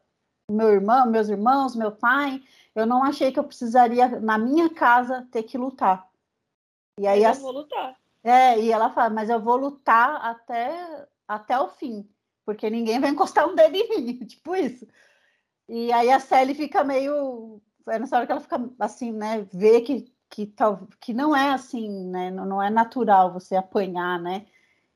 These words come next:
Speaker 1: E aí ela pede desculpa e a, a Sofia vê que não foi de maldade, né, que a,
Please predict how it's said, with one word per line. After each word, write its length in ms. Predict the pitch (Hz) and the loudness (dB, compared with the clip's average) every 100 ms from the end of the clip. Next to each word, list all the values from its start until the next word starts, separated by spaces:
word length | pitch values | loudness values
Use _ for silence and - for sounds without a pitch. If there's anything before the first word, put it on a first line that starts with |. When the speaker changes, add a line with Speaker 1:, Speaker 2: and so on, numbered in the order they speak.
| _ _ - | _ _ -2
Speaker 1:
E 100 | 202 | 2
aí 140 | 202 | 4
ela 140 | 196 214 | 4 4
pede 240 | 226 202 | 2 -2
desculpa 640 | 196 226 - 226 233 320 311 - - | -4 -10 -6 -6 -4 -6 -8 -12 -12
e 480 | 214 208 185 180 - _ _ _ _ _ _ | -8 -6 -6 -10 -14 _ _ _ _ _ _
a, 640 | 190 185 180 175 - 180 | 2 4 4 0 0 2
a 60 | 180 | 2
Sofia 760 | - 202 - 202 214 220 190 190 _ - | -2 -4 -4 0 2 2 -2 -12 _ -18
vê 440 | 165 185 - 208 | -18 -8 2 2
que 100 | 208 | 2
não 100 | 214 | -4
foi 180 | 220 226 | 2 2
de 80 | 208 | 2
maldade, 800 | 220 208 196 175 214 214 196 190 | 2 2 2 4 6 6 4 -8
né, 300 | 185 185 220 - | -12 -12 -12 -10
que 100 | 196 | -8
a, 320 | 185 175 | -6 -6